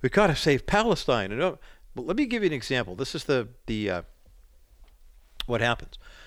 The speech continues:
Hamas will go into areas like schools and hospitals and churches and mosques. Um, they set up this network of tunnels. They take hostages. They rape and torture and kill.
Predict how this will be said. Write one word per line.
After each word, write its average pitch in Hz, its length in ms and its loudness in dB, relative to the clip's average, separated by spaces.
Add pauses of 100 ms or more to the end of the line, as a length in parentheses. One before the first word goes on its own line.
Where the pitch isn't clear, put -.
(340)
Hamas 135 460 4
will 196 140 2
go 147 240 6
into 139 220 -4
areas 147 360 2
like 151 160 2
schools 147 460 -2
and 147 120 -4
hospitals 127 680 -2
and 117 180 -12
churches 117 540 -4
and 113 140 -6
mosques. 113 680 2 (560)
Um, 101 460 -2
they 107 260 -6
set 139 220 0
up 139 80 -2
this 107 180 -6
network 135 340 -2
of 143 100 0
tunnels. 123 540 -2 (440)
They 98 100 -2
take 165 300 2
hostages. 127 840 0
They 98 240 -4
rape 131 340 0
and 117 120 -6
torture 135 380 -2
and 127 120 -4
kill. 101 420 0